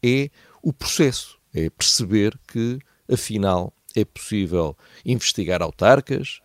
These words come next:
é possível haver uma acusação, é possível haver um julgamento,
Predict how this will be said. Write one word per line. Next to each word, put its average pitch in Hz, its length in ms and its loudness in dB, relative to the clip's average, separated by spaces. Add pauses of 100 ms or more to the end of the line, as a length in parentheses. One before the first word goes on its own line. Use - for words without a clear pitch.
é 107 100 2
possível 82 760 -6 (220)
haver 101 260 -2
uma 87 140 -2
acusação, 135 720 0 (420)
é 131 100 2
possível 110 380 0
haver 98 200 0
um 87 60 -4
julgamento, 85 800 0